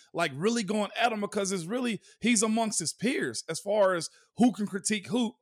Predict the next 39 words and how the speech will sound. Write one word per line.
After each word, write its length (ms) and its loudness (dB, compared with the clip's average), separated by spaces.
unless 320 0
they've 260 -2
gotten 320 0
to 120 0
that 200 -4
point 240 -4
of 100 -4
saying, 300 0
"Hey, 160 6
man, 240 0
you 100 -4
better 240 0
do 160 -4
your 140 0
bleeping 440 -4
job 380 -4
or 440 4
this, 180 0
this, 240 -2
this 320 -2
is 120 -10
gonna 300 0
happen." 420 -2
Like, 260 -2
you 140 -4
get 200 2
better 380 0
results 520 0
when 180 -6
your 120 -4
peers 440 0
kinda 340 -4
pressure 320 -4
you. 140 -20
You 100 -6
see 160 2
what 100 2
I'm 100 -2
saying? 360 0